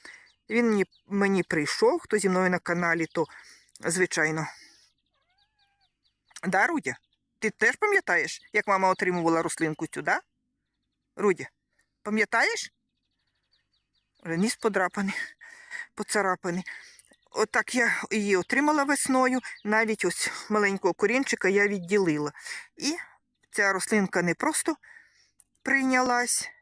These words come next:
а вона ще і зацвіла. В неї плоди їстівні, їстівні так же, як і ядовиті. Одночасно. Е,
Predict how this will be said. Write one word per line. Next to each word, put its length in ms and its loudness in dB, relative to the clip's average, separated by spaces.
а 160 0
вона 300 -2
ще 400 -2
і 120 -2
зацвіла. 680 -4
В 180 -6
неї 500 0
плоди 480 2
їстівні, 680 0
їстівні 680 0
так 280 2
же, 140 -2
як 240 0
і 160 -4
ядовиті. 760 -2
Одночасно. 760 -2
Е, 140 -12